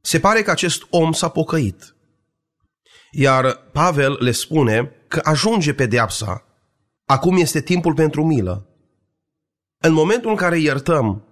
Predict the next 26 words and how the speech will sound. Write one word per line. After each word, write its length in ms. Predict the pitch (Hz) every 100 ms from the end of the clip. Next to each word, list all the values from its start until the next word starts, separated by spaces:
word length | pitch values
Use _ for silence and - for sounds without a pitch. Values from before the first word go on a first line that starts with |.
| _
și 140 | -
spunem, 400 | 131 156 160 151 -
„Ajunge”, 680 | 156 170 131 98 95 101 - _ _ _ _ _ _ _
este 600 | 165 170 - - 156 151 -
suficient 520 | - 202 190 180 180
cât 140 | 175
am 80 | 156
fost 200 | 139 151
supărați, 600 | 139 127 110 87 - - _
este 240 | - 139 131
suficient 500 | 170 156 165 160 156
cât 140 | 160
am 80 | 156
fost 180 | 143 143
mânioși, 720 | 151 160 170 165 107 - - - _ _ _ _ _
este 680 | 151 165 - 165 165 156 -
omenește 880 | - 170 180 202 147 - 113 95 104 - _ _ _ -
ca 120 | 139
în 60 |
anumite 800 | 143 135 160 190 165 147 135 - _ _ _ _
situații 560 | - 147 147 165 -
ale 140 | 147 135
vieții 380 | 123 139 117 120
să 120 | 151
ne 80 | 139
supărăm. 600 | 160 131 131 101 92